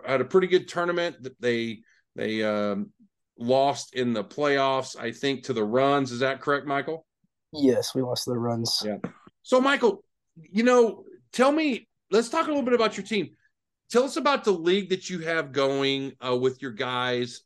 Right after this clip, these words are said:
Speaker 1: out in Round Rock, and, and when you guys started playing whiffs and what's going on, and,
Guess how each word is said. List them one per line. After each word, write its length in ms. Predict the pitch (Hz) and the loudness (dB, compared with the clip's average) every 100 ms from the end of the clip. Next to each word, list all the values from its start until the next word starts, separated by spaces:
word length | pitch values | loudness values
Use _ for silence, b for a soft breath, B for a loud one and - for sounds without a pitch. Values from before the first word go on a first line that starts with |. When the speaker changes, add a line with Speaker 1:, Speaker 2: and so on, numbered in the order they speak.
| - | -8
Speaker 1:
out 240 | 120 123 | -4 0
in 280 | 120 117 117 | 0 0 -6
Round 400 | 117 127 131 127 | -2 0 0 0
Rock, 440 | 117 107 107 104 - | -2 -2 -4 -8 -8
and, 380 | 113 110 107 104 _ _ - | -6 -4 -6 -10 _ _ -8
and 260 | 127 131 123 | -4 -4 -6
when 300 | - 165 220 | -10 -2 0
you 100 | 254 | 0
guys 260 | 220 220 208 | -2 -2 -4
started 380 | - 202 202 190 | -4 -2 -2 -4
playing 460 | - 196 196 196 | -4 -2 0 0
whiffs 560 | 180 190 185 185 180 - | 2 2 4 2 0 -6
and 160 | 135 147 | -6 -4
what's 240 | 185 - | -6 -4
going 280 | 202 190 185 | -2 0 0
on, 640 | 180 180 180 180 180 175 | 0 0 0 0 0 -4
and, 460 | - 139 131 127 | -4 -2 -2 -4